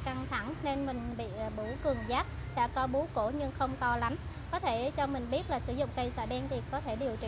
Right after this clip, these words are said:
được bệnh bú cổ hay không? Hay là dùng cây thuốc nào?" Với mình biết thì cây xà đen chỉ, ờ, có hiệu quả cho việc hỗ trợ và điều trị ung thư.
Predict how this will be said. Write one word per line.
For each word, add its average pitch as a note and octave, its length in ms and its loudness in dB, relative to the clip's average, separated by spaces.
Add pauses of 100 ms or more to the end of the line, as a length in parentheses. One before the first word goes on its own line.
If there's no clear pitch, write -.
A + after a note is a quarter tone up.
được A3 160 -4
bệnh G#3 180 0
bú - 60 0 (100)
cổ A3 220 4
hay C4 200 0
không? C4 140 2 (240)
Hay D4+ 120 2
là C4 140 2 (200)
dùng A#3+ 100 -2 (100)
cây B3 140 0
thuốc D#4+ 200 -2
nào?" B3 180 0 (480)
Với D4+ 160 4
mình C#4+ 500 0
biết E4+ 140 4 (100)
thì C#4 180 6
cây C#4+ 200 4
xà A#3+ 100 2
đen C4+ 320 2
chỉ, B3 240 0
ờ, D#4 340 2
có B3 280 2 (300)
hiệu A#3 180 0
quả A3+ 180 2
cho C#4 120 -2
việc B3 260 0
hỗ A3 260 0
trợ A#3 160 2
và A3+ 120 0
điều A3+ 180 -2
trị A3+ 180 -4
ung A#3+ 220 -2
thư. C#4 180 4